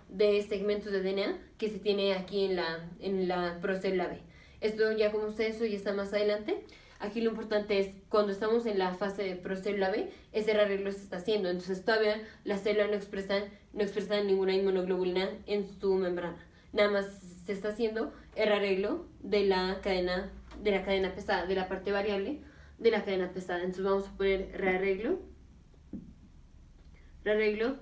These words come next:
de la cadena pesada, de la cadena pesada. O más específico, se está formando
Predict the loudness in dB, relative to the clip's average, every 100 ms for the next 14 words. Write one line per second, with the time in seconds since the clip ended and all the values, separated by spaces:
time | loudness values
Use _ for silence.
0 | -14 -6 0 2 4 2 0 -8 -18 -20
1 | -20 -20 -20 -20 0 2 2 0 -4 -4
2 | -4 -6 -16 -20 -20 -20 -20 -12 -8 -2
3 | -2 -2 -8 -6 -6 -8 -14 -20 -20 -20
4 | -20 -20 -20 -20 -20 -12 2 4 4 0
5 | -2 -2 -2 -2 0 0 -2 0 0 0
6 | 0 2 2 2 0 0 -2